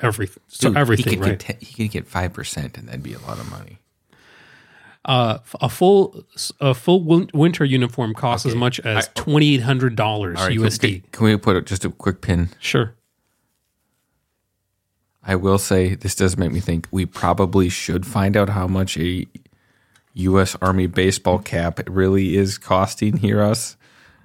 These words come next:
Speaker 2: Um, I think that would be actually fascinating to understand. But
Speaker 1: Yeah.
Speaker 2: sixty dollars, even that seems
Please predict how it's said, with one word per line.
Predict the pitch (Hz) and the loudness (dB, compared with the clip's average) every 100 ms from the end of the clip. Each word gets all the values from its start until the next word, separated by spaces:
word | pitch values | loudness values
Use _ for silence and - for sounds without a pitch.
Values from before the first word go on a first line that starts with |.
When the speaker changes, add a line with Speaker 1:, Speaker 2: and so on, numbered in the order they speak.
| _ _ _ | _ _ _
Speaker 2:
Um, | 92 90 85 85 - | -6 -4 -6 -8 -6
I | 113 107 | -4 0
think | 123 | 0
that | 117 90 | 0 -2
would | 113 | 0
be | 110 | 2
actually | 110 107 104 | 2 0 -4
fascinating | 98 92 - 90 87 | -2 -2 -4 -8 -6
to | 85 | -8
understand. | 85 92 - - 107 - _ _ _ _ _ | -10 -12 -14 -14 -16 -20 _ _ _ _ _
But | 117 110 | -2 0
Speaker 1:
Yeah. | |
Speaker 2:
sixty | 175 156 160 | 0 0 0
dollars, | 123 113 101 92 85 - _ _ _ _ - | 4 4 2 -2 -6 -14 _ _ _ _ -2
even | 165 143 | 0 2
that | 117 110 - | 2 0 -2
seems | 107 95 85 82 - | -6 -6 -6 -10 -14